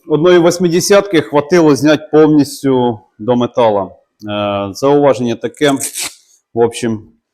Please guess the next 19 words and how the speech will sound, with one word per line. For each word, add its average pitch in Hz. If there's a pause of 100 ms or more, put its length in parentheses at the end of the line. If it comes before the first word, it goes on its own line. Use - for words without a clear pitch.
(240)
якщо 120
кружочок 131
починає 127 (220)
погано 113
працювати, 104 (680)
потрогайте 95
його. 87 (380)
Якщо 101
він 131
у 120
вас 113
гарячий, 143
дайте 143
йому 104
охолонути. 92 (720)
І 147
тоді 107
починайте 107
дальше, 98